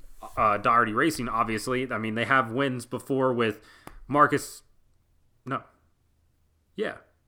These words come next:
Who have they won with? Just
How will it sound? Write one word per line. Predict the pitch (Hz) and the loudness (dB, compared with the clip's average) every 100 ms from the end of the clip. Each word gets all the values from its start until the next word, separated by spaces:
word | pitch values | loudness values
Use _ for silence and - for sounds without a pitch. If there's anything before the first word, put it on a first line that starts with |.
| _ _ _ _ _ _ _ _ _ _ _ _ _ _ _ _ _ _ - | _ _ _ _ _ _ _ _ _ _ _ _ _ _ _ _ _ _ -10
Who | - 311 | 2 4
have | 294 | 6
they | 226 | 6
won | 208 185 | 8 8
with? | - - - - - - - - - - - - - | 6 -6 -12 -12 -12 -14 -18 -20 -20 -20 -20 -20 -12
Just | - 220 - - - | 6 6 6 -4 -14